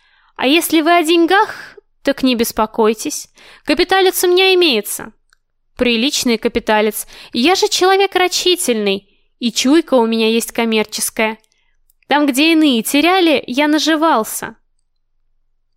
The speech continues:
Капиталец, значится. А ведь может статься, что и есть капиталец. Викеша всю жизнь в одном и том же костюме, живет при ней на всем готовом.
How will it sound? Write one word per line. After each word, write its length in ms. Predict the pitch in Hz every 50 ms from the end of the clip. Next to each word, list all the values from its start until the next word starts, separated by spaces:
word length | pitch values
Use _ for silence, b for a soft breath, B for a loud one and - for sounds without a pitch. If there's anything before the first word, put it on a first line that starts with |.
| _ _ _
Капиталец, 760 | _ - 302 302 - 349 - - 262 233 214 208 208 202 196
значится. 800 | 208 214 202 202 196 202 208 - - - - - - - 240 226 _ B B B B B B B B B
А 80 | -
ведь 160 | 277 320 -
может 300 | 320 320 403 415 403 370
статься, 480 | - - - - 381 415 - - - 349
что 180 | - - - 392
и 220 | 392 392 392 370
есть 320 | 311 294 277 269 - -
капиталец. 840 | - - 302 - 349 330 - 320 277 226 202 202 214 - - - - _ _ _ _ _ _ _ _ _ _ _ _
Викеша 480 | - 247 277 269 - 330 330 - - 311
всю 240 | - - - 359 339
жизнь 260 | 349 381 320 254 233
в 40 | 220
одном 260 | 240 240 254 254 269
и 20 |
том 160 | - 320 320
же 100 | 302 302
костюме, 640 | 302 - 330 320 - - - - 294 240 208 196 - b b b b b b
живет 400 | b 226 214 240 247 320 415 -
при 140 | - 302 262
ней 180 | 247 240 262 285
на 140 | 269 226
всем 240 | - - - 330 330
готовом. 580 | 277 269 254 - - 214 208 202 214 233 262